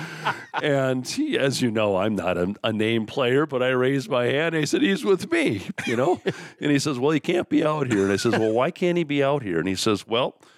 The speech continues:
Speaker 1: because of the liability, if he would miss a ball or hurt a finger or whatever, they'd afraid he'd get sued." So then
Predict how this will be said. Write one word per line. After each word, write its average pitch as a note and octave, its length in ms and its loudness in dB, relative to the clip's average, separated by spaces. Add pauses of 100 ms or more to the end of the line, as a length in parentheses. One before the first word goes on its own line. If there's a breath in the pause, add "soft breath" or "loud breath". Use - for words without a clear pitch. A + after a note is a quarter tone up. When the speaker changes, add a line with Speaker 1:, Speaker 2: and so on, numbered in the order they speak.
(280 soft breath)
Speaker 1:
because A#2 300 0
of A#2 80 2
the G#2+ 60 0
liability, A#2 1120 0
if G2+ 240 -2
he A#2+ 180 2
would G#2 320 2 (240 loud breath)
miss C#3+ 280 0
a B2 60 0
ball B2+ 640 0
or G2 280 0
hurt B2+ 200 2
a A#2 60 -2
finger D3+ 440 -2
or G#2+ 280 2
whatever, A#2+ 560 0
they'd G#2 220 0
afraid G#2+ 340 0
he'd G#2+ 140 2
get A2+ 180 2
sued." C#3 420 2
So B2+ 140 -2
then B2 240 0